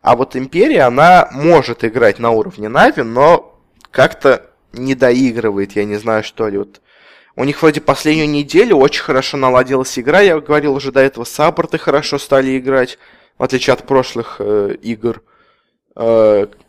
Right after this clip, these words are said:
Сайлент, э, играет на керри, ну, как минимум, не хуже Чапи, и, в принципе, что-то начало налаживаться,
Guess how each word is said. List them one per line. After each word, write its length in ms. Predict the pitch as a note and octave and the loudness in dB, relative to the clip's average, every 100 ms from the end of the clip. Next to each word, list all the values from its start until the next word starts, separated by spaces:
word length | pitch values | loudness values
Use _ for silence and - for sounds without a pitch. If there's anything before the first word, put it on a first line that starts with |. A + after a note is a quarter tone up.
| _ _ | _ _
Сайлент, 680 | - - D3 F#3 F3+ E3+ - _ _ _ _ _ | -16 0 4 4 4 -2 -10 _ _ _ _ _
э, 220 | - A#2 | -4 -2
играет 480 | G#2+ A#2 C3+ B2 A#2+ | -2 0 2 2 2
на 140 | B2 A#2 | -2 -4
керри, 460 | - C3 A#2 G#2 | -2 0 0 0
ну, 120 | A#2 | -2
как 200 | A#2 A#2+ | -4 -6
минимум, 280 | C3+ B2+ A#2+ | -6 -8 -10
не 60 | A#2+ | -12
хуже 420 | - A#2+ A2+ G#2+ | -12 -10 -8 -8
Чапи, 460 | - A#2 A2 - G2 | -4 -2 -2 -4 -12
и, 180 | A2 | -10
в 100 | B2 | -12
принципе, 480 | - B2+ C#3 - C3 | -8 -8 -8 -8 -8
что-то 280 | - B2+ B2 | -4 -4 -4
начало 300 | B2 - B2+ | -8 -8 -4
налаживаться, 760 | B2 B2+ G3 G3+ F#3 - E3+ | -2 2 2 2 -4 -6 -10